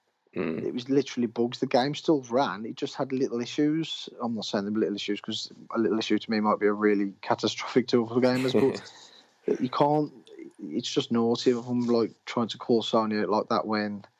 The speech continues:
Speaker 1: If the game's playable, then yeah. But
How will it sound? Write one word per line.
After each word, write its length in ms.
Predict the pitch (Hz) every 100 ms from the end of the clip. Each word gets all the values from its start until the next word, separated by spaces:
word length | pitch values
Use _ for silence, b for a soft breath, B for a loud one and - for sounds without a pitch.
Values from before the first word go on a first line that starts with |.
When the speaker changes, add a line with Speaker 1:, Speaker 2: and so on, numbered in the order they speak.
| _ _ _ -
Speaker 1:
If 160 | -
the 60 | 226
game's 340 | - 156 120
playable, 580 | - 127 101 92 92 90
then 360 | 92 85 85 78
yeah. 300 | 85 76 73 - _ _ _
But 260 | - 67 -